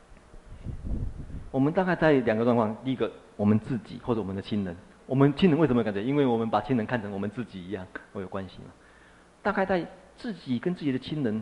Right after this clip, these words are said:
发生这种病故意外的，才会觉得，“哇，这个是那种感觉。”大家晓得吗？那种亲身的感觉，跟我们嘴巴讲，“啊，人就大不了一时嘛。”我们都讲得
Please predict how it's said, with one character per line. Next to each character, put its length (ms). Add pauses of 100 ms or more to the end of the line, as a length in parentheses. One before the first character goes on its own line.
(160)
发 240
生 420 (600)
这 100
种 160 (100)
病 200
故 200
意 80
外 120
的， 80
才 120
会 80
觉 80
得 80 (160)
，“哇， 140 (720)
这 80
个 80
是 180 (360)
那 100
种 80
感 240
觉。” 180 (380)
大 100
家 60
晓 100
得 80
吗？ 140 (1500)
那 140
种 260
亲 260
身 100
的 80
感 260
觉， 260 (120)
跟 340
我 60
们 120
嘴 140
巴 100
讲 160
，“啊， 460 (240)
人 160
就 240 (1120)
大 120
不 100
了 140
一 100
时 180
嘛。” 560
我 60
们 140
都 40
讲 220
得 60